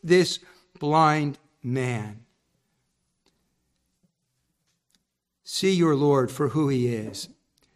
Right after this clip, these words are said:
Never see yourself as one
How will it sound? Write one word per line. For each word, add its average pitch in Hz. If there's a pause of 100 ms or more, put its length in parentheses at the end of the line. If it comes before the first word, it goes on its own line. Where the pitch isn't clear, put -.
(340)
Never 202
see 202
yourself 160
as 139
one 143